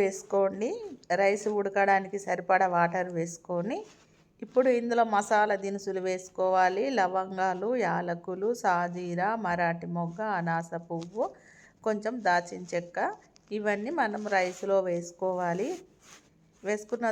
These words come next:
తర్వాత ఇప్పుడు ఒక రెండు పచ్చిమిర్చీలు మధ్యలోకి పొడుగ్గా కట్ చేసి వేసుకోవాలి. అలాగే ఒక అర చెంచాడు అల్లం వెల్లుల్లి పేస్ట్, ఒక చెంచాడు నెయ్యి వేసుకోండి. నెయ్యి వేసుకున్న తర్వాత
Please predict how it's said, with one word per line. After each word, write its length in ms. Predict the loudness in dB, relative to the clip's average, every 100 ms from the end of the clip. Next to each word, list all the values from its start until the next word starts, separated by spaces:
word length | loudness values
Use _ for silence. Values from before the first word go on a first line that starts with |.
| 2
తర్వాత 420 | 2 2 -2 -4 -4 -6
ఇప్పుడు 240 | 0 2 4
ఒక 100 | 2 0 0 0 0
రెండు 240 | 0 0 0
పచ్చిమిర్చీలు 800 | 0 -2 -6 -6 -4 -4 -2 -2 -2 0
మధ్యలోకి 640 | 0 -2 0 0 -2 -6 -2
పొడుగ్గా 380 | 0 0 2 0 2
కట్ 180 | -2 -2 -6
చేసి 200 | -6 -6 -6
వేసుకోవాలి. 720 | -6 -6 -2 0 0 -2 -2 0
అలాగే 400 | 0 0 0 -2 -2
ఒక 120 | -2 -2 0 2
అర 100 | 2 2 0 -4 -16 _ _ _ -20 -20 _ _ _ -2
చెంచాడు 600 | -2 -2 2 2 2 0 0
అల్లం 280 | 0 0 0 0
వెల్లుల్లి 440 | 0 0 -2 -4 -4
పేస్ట్, 400 | -2 -2 -4 -4 0 0
ఒక 100 | 2 2 0 -2 -4
చెంచాడు 540 | -4 -2 -2 0 -2 -2 -4
నెయ్యి 240 | -4 -4 -4
వేసుకోండి. 680 | -6 -8 -6 -4 -4 -6 -4 -4
నెయ్యి 200 | -4 -2
వేసుకున్న 380 | -2 -4 -8 -8 -4
తర్వాత 400 | -4 -4 -6 -6